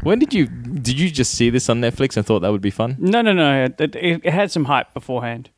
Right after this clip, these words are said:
Speaker 1: It
Speaker 2: I
Speaker 1: had
Speaker 2: think
Speaker 1: some
Speaker 2: it,
Speaker 1: hype?
Speaker 2: I think it did some, uh, international, like, film festivals before
Speaker 1: Oh,
Speaker 2: release, and
Speaker 1: okay.
Speaker 2: Netflix picked it up.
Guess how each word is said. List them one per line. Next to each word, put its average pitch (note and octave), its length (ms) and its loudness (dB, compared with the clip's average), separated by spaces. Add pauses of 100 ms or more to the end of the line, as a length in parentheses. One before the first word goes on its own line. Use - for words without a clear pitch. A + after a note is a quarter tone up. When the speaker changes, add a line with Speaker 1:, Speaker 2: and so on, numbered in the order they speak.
(160)
Speaker 1:
It - 60 -14
Speaker 2:
I - 40 -4
Speaker 1:
had B2 60 0
Speaker 2:
think F3 120 0
Speaker 1:
some F2+ 120 -2
Speaker 2:
it, F2 60 -4
Speaker 1:
hype? G#2+ 80 -2
Speaker 2:
I D#3 100 0
think F#3 200 -4
it E3+ 80 -2
did D3+ 180 -6
some, C#3+ 260 -2
uh, B2+ 320 0 (840)
international, D3 1000 0 (400)
like, C3+ 260 -6
film F#3 240 -2
festivals A#3+ 600 -2 (280)
before A2+ 280 0
Speaker 1:
Oh, G#2+ 60 2
Speaker 2:
release, D3 480 0
and C3 360 0
Speaker 1:
okay. E3+ 100 0
Speaker 2:
Netflix - 240 -6
picked - 180 -8
it G#2+ 80 -4
up. G#2+ 120 -4